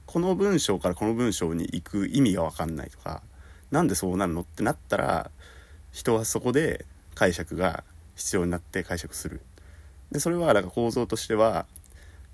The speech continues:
その、えっと、自分の身の回りの人の振る舞いに対して、「え、なんでこの人そんなことするんだろう」って思って、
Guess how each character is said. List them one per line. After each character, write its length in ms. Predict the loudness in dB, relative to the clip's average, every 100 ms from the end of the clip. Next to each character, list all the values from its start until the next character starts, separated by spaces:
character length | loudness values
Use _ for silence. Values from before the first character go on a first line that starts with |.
| -14
そ 160 | -8
の、 520 | -4 -4 -4 -6 -8 -10 -18 -20 -20 -20 -20 -20 -20 -20 -20 -20 -20 -20 -20 -20 -20 -16 -8
え 120 | -8
っ 40 | -8
と、 600 | -8 -6 -6 -8 -10 -14 -20 -20 -20 -10 -4
自 100 | 0
分 140 | 2
の 60 | 4
身 80 |
の 80 | 4
回 180 | 4 2
り 40 | 2
の 60 |
人 200 | -2 -2
の 80 | 0
振 120 | 2
る 60 | 2
舞 140 | 2 2
い 20 |
に 40 |
対 180 | 2 0
し 100 | 2
て、 160 | 2 2
「え、 40 | 2
な 100 | 0
ん 40 |
で 60 | -2
こ 100 | -4
の 40 |
人 100 | -2
そ 60 | -4
ん 40 |
な 20 |
こ 80 | -4
と 40 |
す 80 | -6
る 60 | -2
ん 40 |
だ 60 | -2
ろ 80 | -4
う」 20 |
っ 20 |
て 160 | -4 -2
思 160 | -2
っ 40 | -4
て、 420 | -2 0 2